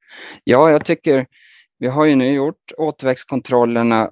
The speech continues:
av sådderna tjugoarton, som ju jag var lite orolig för då. Men, eh, det är ändå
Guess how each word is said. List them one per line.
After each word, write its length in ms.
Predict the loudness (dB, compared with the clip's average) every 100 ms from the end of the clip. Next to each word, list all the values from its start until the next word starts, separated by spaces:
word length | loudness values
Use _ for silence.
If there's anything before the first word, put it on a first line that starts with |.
| -8
av 160 | -8 -8
sådderna 540 | -4 -4 -4 -4 -4
tjugoarton, 1000 | -4 -6 -4 -2 -2 -6 -4 -2 -2 -6
som 640 | -10 -6 -4 -2 -2 -4 -8 _ _
ju 200 | -6 -2
jag 240 | 2 2 2
var 120 | 0
lite 200 | 0 -2
orolig 520 | -2 -2 -2 -4 -6
för 240 | -10 -12
då. 180 | -8 -10 -12 _ _ _ _ _ _ _
Men, 300 | -4 0 0
eh, 240 | 2 0 -2 -6 -16 -16 -16 -8
det 220 | -6 -2
är 60 |
ändå 480 | 0 2 2 0 -2